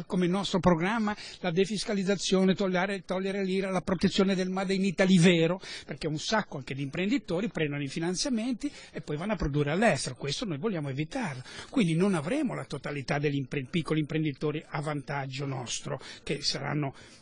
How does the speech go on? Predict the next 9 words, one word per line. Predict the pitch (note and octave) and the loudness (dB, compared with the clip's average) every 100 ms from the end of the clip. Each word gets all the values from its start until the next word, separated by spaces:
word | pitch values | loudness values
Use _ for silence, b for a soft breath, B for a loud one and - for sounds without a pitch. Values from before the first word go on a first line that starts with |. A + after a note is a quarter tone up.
| - | -6
eh, | D3+ D3 D3 D3+ | -6 -4 -6 -4
nostri | D3+ D3+ D#3 | -2 -2 -2
votanti, | C#3 - D3+ A#2 - - D#3 | -4 -4 -4 -6 -10 -12 -8
perché | A#3 - D#4 B B B | -4 -4 -4 B B B
noi | G3+ D#4 | -4 0
vogliamo | C#4+ F3 F#3+ | 2 2 2
le | E3+ | 2
cose | - A#3+ G3+ | 0 -2 -2
giuste | C3+ A#3 F3 - | 0 0 0 -4